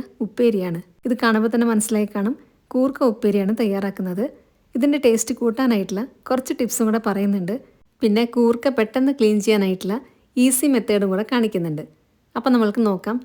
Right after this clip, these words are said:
ഇതെങ്ങനെയാണ് ആദ്യമേ തന്നെ ക്ലീൻ ചെയ്യുന്നത് എന്നുള്ളത്. കൂർക്കയെല്ലാം നല്ല പോലെ കഴുകിയെടുക്കുക, മണ്ണെല്ലാം നന്നായിട്ട് പോണം. അതിനുശേഷം ഇതെല്ലാം കൂടെ ഒരു കുക്കറിലേക്ക് ഇട്ട് കൊടുക്കാം. എല്ലാ കൂർക്കയും കൂടെ ഇട്ട് കൊടുത്തതിന് ശേഷം ആവശ്യത്തിന് വെള്ളവും കൂടെ ഒഴിക്കുക. ഇത്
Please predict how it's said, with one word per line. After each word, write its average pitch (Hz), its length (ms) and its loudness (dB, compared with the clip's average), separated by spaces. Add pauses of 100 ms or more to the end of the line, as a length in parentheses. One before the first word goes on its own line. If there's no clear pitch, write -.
(280)
ഇതെങ്ങനെയാണ് 202 440 4
ആദ്യമേ 196 360 0
തന്നെ 208 240 0
ക്ലീൻ 220 260 4
ചെയ്യുന്നത് 202 320 2
എന്നുള്ളത്. 180 320 -4 (520)
കൂർക്കയെല്ലാം 247 560 2 (100)
നല്ല 233 280 2
പോലെ 208 200 0 (100)
കഴുകിയെടുക്കുക, 196 680 -2 (440)
മണ്ണെല്ലാം 233 480 2
നന്നായിട്ട് 190 360 0 (120)
പോണം. 170 220 -4 (440)
അതിനുശേഷം 247 540 2 (500)
ഇതെല്ലാം 220 340 6 (100)
കൂടെ 196 160 -2 (200)
ഒരു 254 80 0 (100)
കുക്കറിലേക്ക് 254 560 0
ഇട്ട് 233 140 -4
കൊടുക്കാം. 170 280 -6 (540)
എല്ലാ 233 180 4 (120)
കൂർക്കയും 226 320 2
കൂടെ 208 140 2
ഇട്ട് 196 120 -2
കൊടുത്തതിന് 202 380 0
ശേഷം 196 280 -2 (460)
ആവശ്യത്തിന് 247 540 2
വെള്ളവും 202 300 4
കൂടെ 196 160 2
ഒഴിക്കുക. 190 280 0 (640)
ഇത് 262 80 4